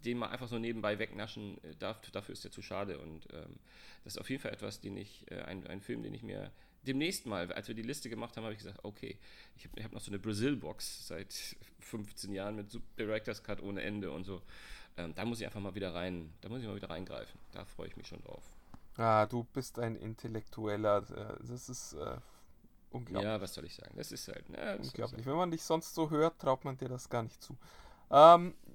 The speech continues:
Speaker 2: äh, meine Nummer vier ist auch eigentlich ja ein Autorenfilm und ich krieg jetzt gleich Prügel von dir und wahrscheinlich auch von vielen anderen da draußen, aber ich liebe diesen Film. Ähm, es ist Avatar.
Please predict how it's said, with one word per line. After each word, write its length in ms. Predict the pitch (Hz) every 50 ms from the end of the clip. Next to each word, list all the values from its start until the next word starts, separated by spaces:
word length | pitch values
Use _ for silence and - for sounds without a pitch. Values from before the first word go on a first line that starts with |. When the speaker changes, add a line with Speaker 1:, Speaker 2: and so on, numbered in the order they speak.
| - -
Speaker 2:
äh, 100 | 110 - - - 143 - - - - - - - - - - -
meine 640 | - 139 147 151 165 202 226 233 226 220 214 214 202
Nummer 560 | 196 185 196 196 196 202 202 196 190 190 185 - - - - - - - - - - - - -
vier 440 | - 160 156 175 190 196 190 185 -
ist 360 | - 117 160 - - - - - -
auch 300 | - - 131 165 - - - - - - - - -
eigentlich 460 | 139 160 175 196 175 151 143 - -
ja 120 | 160 139
ein 120 | 139 135 -
Autorenfilm 960 | 69 107 123 - - - 113 113 113 107 107 - - - 101 95 104 101 -
und 180 | 65 104 - -
ich 120 | - - -
krieg 200 | - 143 139 -
jetzt 180 | 135 127 - -
gleich 300 | 135 - 127 131 - -
Prügel 320 | - - 135 127 151 147
von 240 | - - 143 135 135
dir 260 | 135 131 139 139 135
und 140 | 87 123 120
wahrscheinlich 440 | 117 117 123 - 139 131 139 139 -
auch 100 | - -
von 180 | - - 131 131
vielen 380 | - - - 170 170 165 147 -
anderen 460 | - - 127 139 139 - 131 127 123
da 120 | 123 123 123
draußen, 460 | - - - - 131 - - - - - - - - - - - -
aber 220 | - 107 120 - -
ich 120 | - - - - -
liebe 280 | - 139 156 - 147 127
diesen 320 | - - 110 - - 110
Film. 320 | - - - 113 123 151 - - - - - - -
Ähm, 260 | 110 120 120 120 - -
es 140 | 123 -
ist 220 | - - - - -
Avatar. 560 | 135 135 147 139 - - 156 143 113 101 -